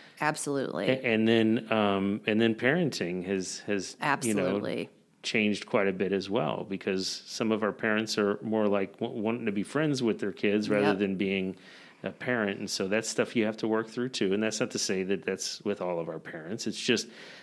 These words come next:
Speaker 2: there is a, a, a difference in the way kids are today than they, and, and we
Speaker 1: For
Speaker 2: sound like
Speaker 1: sure.
Speaker 2: so, such old people,
Speaker 1: We're
Speaker 2: don't we?
Speaker 1: old. <laughs> Kids aren't the same.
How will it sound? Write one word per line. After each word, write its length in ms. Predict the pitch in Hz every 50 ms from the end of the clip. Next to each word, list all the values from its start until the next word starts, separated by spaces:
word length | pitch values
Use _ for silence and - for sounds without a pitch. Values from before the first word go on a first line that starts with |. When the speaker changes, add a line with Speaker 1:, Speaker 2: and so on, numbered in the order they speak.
| - _ -
Speaker 2:
there 240 | 131 131 131 131
is 340 | - 143 143 151 156 147 139 131
a, 440 | 113 113 107 107 - - 117 117 -
a, 40 | 117
a 40 | 104
difference 520 | - - 131 127 - - 120 107 104 - 123
in 80 | 110
the 100 | 104 104
way 260 | 98 104 107 104 104
kids 340 | 104 - - 113 104 90 107
are 160 | 110 101 101
today 640 | 95 - - 107 92 101 95 92 87 85 87 87 85 - - - - -
than 140 | 107 104 101
they, 140 | 104 107 -
and, 200 | 131 123 131 131 -
and 100 | 131 120
we 120 | 131 127 117
Speaker 1:
For 60 | -
Speaker 2:
sound 180 | 131 123 117
like 80 | 113 110 110 -
Speaker 1:
sure. 0 |
Speaker 2:
so, 200 | - 131 113 120
such 260 | - - - - -
old 240 | 113 110 110 107 -
people, 180 | - - 175 175
Speaker 1:
We're 100 | 165 156
Speaker 2:
don't 240 | 156 165 160 160 160
we? 100 | 165 165
Speaker 1:
old. 200 | 160 160 - - -
<laughs> 680 | 480 480 - 508 508 480 480 453 - 960 988 - - -
Kids 320 | - 233 302 349 359 -
aren't 260 | - 294 302 294 - -
the 120 | - -
same. 680 | - - - - 254 285 311 285 302 302 - - 208